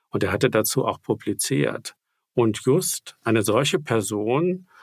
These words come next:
war dann der neue Chef von Frau von Schnitzer, die, wie gesagt, keine offizielle,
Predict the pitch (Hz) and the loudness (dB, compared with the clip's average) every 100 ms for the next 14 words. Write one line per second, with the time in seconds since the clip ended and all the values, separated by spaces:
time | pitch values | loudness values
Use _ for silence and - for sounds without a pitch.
0 | - 98 95 107 123 139 151 113 104 127 | -12 -6 2 4 6 4 4 0 0 0
1 | 190 190 123 110 110 123 120 - 143 165 | 0 0 0 2 2 2 0 0 -2 -4
2 | - - 175 113 - 120 117 113 113 113 | -10 -12 -12 -10 -4 0 2 2 -2 -4
3 | - 104 110 107 107 104 110 110 - - | -2 2 2 2 0 0 -4 -10 -20 -12
4 | - - 143 151 190 185 220 202 _ - | -2 2 2 2 2 4 2 -2 _ -6
5 | 117 101 131 131 110 113 123 - - _ | -4 0 0 2 2 2 0 -2 -12 _
6 | _ _ _ _ _ - 113 117 156 160 | _ _ _ _ _ -2 2 4 4 2
7 | 165 151 - _ _ - 131 - 147 - | 0 -4 -12 _ _ -2 -2 0 -2 2
8 | 131 123 131 120 147 | 2 4 2 2 0